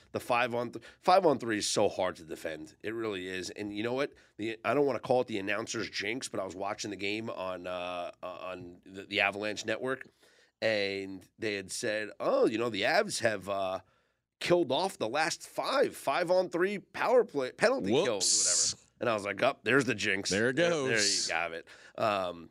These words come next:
Speaker 1: kudos to the Sharks, who played really well on this road trip. They were huge underdogs at the Islanders,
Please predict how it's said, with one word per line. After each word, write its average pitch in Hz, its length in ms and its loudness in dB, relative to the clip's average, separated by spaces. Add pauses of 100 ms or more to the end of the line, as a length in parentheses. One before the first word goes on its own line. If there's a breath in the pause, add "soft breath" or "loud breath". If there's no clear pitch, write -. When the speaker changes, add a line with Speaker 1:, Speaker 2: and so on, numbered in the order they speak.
Speaker 1:
kudos 285 300 0
to 165 60 -8
the 107 80 0
Sharks, - 560 -2
who 117 260 -2
played 160 280 -2
really 170 220 0
well 107 280 2
on 98 100 -6
this 92 140 -6
road 92 240 -4
trip. - 260 -6
They 120 100 0
were 113 240 -2 (260 soft breath)
huge 175 880 -2
underdogs 98 720 -2 (100)
at 120 180 0
the 110 160 -8
Islanders, 92 600 -2